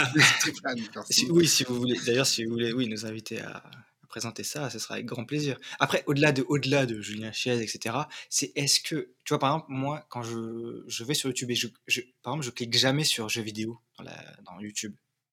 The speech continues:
Speaker 2: tu vois. Parce que je sais que les contenus que YouTube va nous mettre en jeux vidéo, c'est des trucs que moi, je, je, c'est pas pour moi.
Speaker 1: Ouais.
Speaker 2: Ça va être des, des, des, des lives, euh, de, sur Fortnite où les mecs, ils
Speaker 1: Sur
Speaker 2: gueulent,
Speaker 1: Garena
Speaker 2: euh, tu
Speaker 1: Free,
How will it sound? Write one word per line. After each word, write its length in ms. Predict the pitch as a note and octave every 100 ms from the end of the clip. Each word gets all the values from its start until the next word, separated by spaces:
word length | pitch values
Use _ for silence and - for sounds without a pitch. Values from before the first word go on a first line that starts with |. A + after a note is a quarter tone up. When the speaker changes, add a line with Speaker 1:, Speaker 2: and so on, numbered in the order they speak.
| _ _ _ _ _
Speaker 2:
tu 80 | -
vois. 100 | G#2 - _ _ _ _ _ _ _ _
Parce 200 | A2 -
que 100 | C#3
je 140 | C3 C#3
sais 480 | - F3 F3+ D#3+ _ - _ -
que 80 | B2
les 160 | B2
contenus 600 | - D#3 D#3 D#3+ D#3+ D3 _ _
que 120 | - A2+
YouTube 560 | B2+ C#3 - C#3+ B2
va 240 | - G#2+ A2
nous 180 | A#2+
mettre 300 | C3 C#3 -
en 80 | A2+
jeux 100 | A2+
vidéo, 360 | A2 A2 B2 F3+
c'est 180 | - A#2
des 100 | G#2+
trucs 300 | - D#3 -
que 80 | A2+
moi, 500 | A2+ A#2+ D#3 F3+ _ _ _ A2
je, 540 | A2 A2 A2+ A2 A2+ A2
je, 300 | A2 G#2+ -
c'est 200 | - -
pas 80 | A#2+
pour 140 | B2 A#2+
moi. 200 | A#2 - - G#2
Speaker 1:
Ouais. 80 | F#2+ - -
Speaker 2:
Ça 200 | A#2+ A2+
va 100 | B2
être 140 | B2
des, 240 | B2 A#2+ A#2 - -
des, 540 | B2+ A#2+ A#2+ A#2 A2+ G#2+ - -
des, 260 | A#2+ A#2+ A#2
des 140 | A2+ A#2+
lives, 480 | B2+ C3 C3 A#2 A#2
euh, 640 | A2+ A2+ A2+ A2 A2 A2
de, 80 | G#2+
sur 260 | - G#2+
Fortnite 560 | - A#2 - B2 B2+ B2
où 20 | A#2
les 120 | A#2
mecs, 220 | B2 A#2+
ils 40 |
Speaker 1:
Sur 80 | A#2+
Speaker 2:
gueulent, 160 | B2 B2
Speaker 1:
Garena 340 | A2+ G#2+ G#2+
Speaker 2:
euh, 40 | G#2
tu 60 |
Speaker 1:
Free, 120 | A2